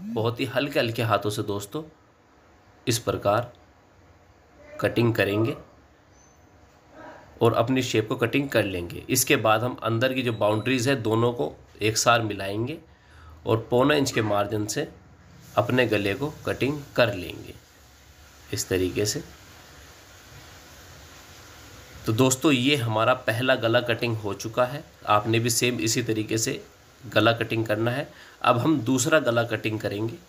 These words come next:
और उसके लिए हम बुकरम की पट्टी लेंगे इस प्रकार, और ऊपर की जो ख़राब बुकरम है उसको कटिंग करके निकाल देंगे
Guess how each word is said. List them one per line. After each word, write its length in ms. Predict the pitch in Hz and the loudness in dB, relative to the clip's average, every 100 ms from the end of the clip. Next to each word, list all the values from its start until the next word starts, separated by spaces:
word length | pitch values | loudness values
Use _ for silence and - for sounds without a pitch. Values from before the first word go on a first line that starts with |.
| - - - - - - - - - | -20 -20 -20 -20 -20 -20 -20 -14 0
और 140 | 113 | 2
उसके 300 | - 113 139 | 4 2 2
लिए 180 | 113 107 | 2 0
हम 220 | 113 - - _ _ _ _ _ _ _ _ _ _ - - - - - - - | 0 -6 -12 _ _ _ _ _ _ _ _ _ _ -20 -20 -20 -20 -20 -20 -4
बुकरम 360 | 107 113 120 | 2 4 4
की 80 | 117 | 2
पट्टी 280 | 113 107 117 | -2 0 2
लेंगे 320 | 98 101 107 | 2 0 -2
इस 200 | - 113 - | -4 -6 -4
प्रकार, 500 | - 113 110 139 - _ - _ _ _ - - - - - _ - - - - - - - - - - - - - - - - - - - - - - - - - - - - - - - - - - | -6 0 0 0 -6 _ -20 _ _ _ -20 -20 -20 -20 -20 _ -20 -20 -20 -20 -20 -20 -20 -20 -20 -20 -20 -20 -20 -20 -20 -20 -20 -20 -20 -20 -20 -20 -20 -20 -20 -20 -20 -20 -20 -20 -20 -20 -6 2
और 120 | 117 | 2
ऊपर 340 | 123 117 143 139 | 2 2 2 2
की 100 | 131 | 2
जो 100 | 120 | 0
ख़राब 320 | 120 127 120 | 4 4 4
बुकरम 340 | 104 110 110 113 | -4 -4 -2 -4
है 160 | 143 - - | -10 -16 -12
उसको 360 | 113 - 139 143 _ _ 127 | -10 -8 -10 -10 _ _ -2
कटिंग 300 | 117 127 113 | 2 2 2
करके 200 | 113 110 | 2 2
निकाल 360 | 101 107 110 | 4 4 2
देंगे 300 | 113 120 143 | 0 -6 -8